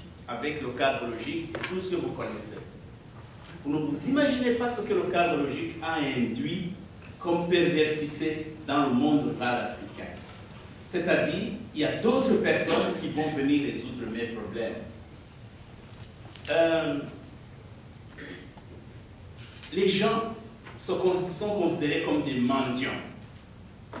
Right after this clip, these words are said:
des personnes, d'éternels enfants. Et c'est les autres qui sont chargés de trouver des solutions. Les rendements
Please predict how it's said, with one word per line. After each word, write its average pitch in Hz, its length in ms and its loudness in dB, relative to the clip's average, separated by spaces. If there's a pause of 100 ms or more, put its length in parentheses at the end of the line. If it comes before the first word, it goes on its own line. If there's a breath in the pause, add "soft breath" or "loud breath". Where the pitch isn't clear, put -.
(920)
des 185 140 8
personnes, 185 640 4
d'éternels 175 640 6
enfants. 123 460 -4
Et 147 60 -4
c'est 170 160 -2
les 151 220 -2
autres 208 260 4
qui 180 120 -2
sont 165 220 0
chargés 147 560 0 (300)
de 165 120 6
trouver 151 420 2
des 139 120 4
solutions. 139 640 0 (2250)
Les 214 140 2
rendements 202 720 6